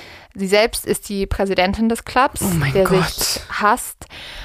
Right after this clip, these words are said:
Speaker 1: Und sie unterschreibt in ihrem Tagebuch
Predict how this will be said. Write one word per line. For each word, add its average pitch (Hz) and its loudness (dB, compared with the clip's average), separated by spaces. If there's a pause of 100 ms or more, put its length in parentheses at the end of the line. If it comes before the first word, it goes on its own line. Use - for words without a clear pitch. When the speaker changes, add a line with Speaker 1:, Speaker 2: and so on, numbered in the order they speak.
(140)
Speaker 1:
Und 208 4
sie - -4
unterschreibt 240 2
in 202 -2
ihrem 190 0
Tagebuch 214 0